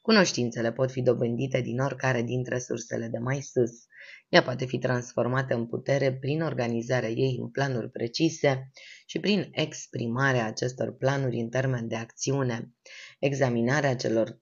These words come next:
trei principale surse de cunoaștere vor dezvălui cu ușurință dificultatea pe care ar avea-o un individ dacă ar depinde numai de eforturile sale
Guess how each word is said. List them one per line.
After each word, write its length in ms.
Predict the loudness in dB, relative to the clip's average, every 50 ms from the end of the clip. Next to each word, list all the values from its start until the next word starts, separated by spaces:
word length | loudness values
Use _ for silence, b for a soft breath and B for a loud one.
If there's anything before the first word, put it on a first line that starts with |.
| _
trei 340 | -4 0 4 4 6 4 4
principale 680 | 2 0 -2 -2 0 -2 -4 -2 0 2 2 2 2 0
surse 400 | -2 -2 -2 -2 -2 -2 -4 -4
de 140 | -2 -2 -4
cunoaștere 840 | -2 -2 -2 0 0 0 -2 -4 -2 2 4 4 4 4 2 0 B B B B B B B
vor 320 | -4 2 4 4 4 4
dezvălui 680 | 2 2 2 2 2 2 2 2 2 4 2 2 0 -2
cu 140 | -4 -2 -2
ușurință 760 | -2 -2 0 0 0 0 0 0 0 0 -2 -2 0 0 0
dificultatea 1000 | 0 -2 -4 -6 -6 -6 -8 -2 2 4 4 4 2 0 -2 0 0 0 0 0
pe 140 | 0 0 0
care 240 | 0 0 0 2 2
ar 140 | 2 2
avea-o 420 | 0 -2 -2 0 0 2 2 2 2
un 260 | 0 0 0 0 0
individ 520 | 0 0 0 -2 -2 -2 0 2 2 2 2 -2 B B B B B B B B B _ -6
dacă 340 | -2 0 0 0 -2 -4 -4
ar 120 | -4 -2
depinde 540 | 0 0 0 0 0 -2 -2 0 0 0 0
numai 300 | 2 0 0 0 0 0
de 100 | 2 2
eforturile 720 | 0 0 0 0 0 0 0 -2 -4 -4 -4 -4 -4 -6
sale 600 | -8 -6 0 2 4 4 4 4 4 2 2 0